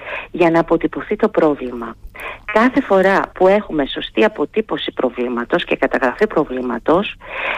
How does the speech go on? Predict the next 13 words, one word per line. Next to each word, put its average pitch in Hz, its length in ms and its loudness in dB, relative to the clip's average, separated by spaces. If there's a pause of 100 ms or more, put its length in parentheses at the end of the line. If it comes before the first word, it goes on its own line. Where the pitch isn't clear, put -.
(360)
βρίσκουμε 240 720 4 (340)
μια 247 220 4
λύση, 220 680 4 (540)
όχι 196 280 0
να 262 160 6
λύσει, 233 640 2 (360)
να, 165 320 2
να, 165 320 2
να 165 140 2
δώσει 175 360 0
όλες 180 380 4
τις 135 180 -6
λύσεις, 139 440 0